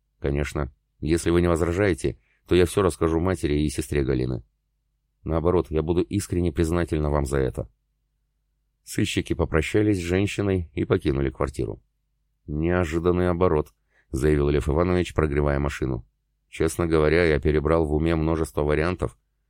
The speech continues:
но такой мне даже в голову не приходил». «Да уж, меня эта история пробрала до глубины души», признался Стас.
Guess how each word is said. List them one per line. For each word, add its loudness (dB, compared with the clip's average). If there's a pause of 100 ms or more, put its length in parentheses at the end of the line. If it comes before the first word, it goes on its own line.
(120)
но 2
такой 4
мне 0
даже 0
в -4
голову 2
не 0
приходил». -2 (720)
«Да 2
уж, -4
меня 0
эта 0
история 0
пробрала 0
до -2
глубины 0
души», -2 (300)
признался -2
Стас. -6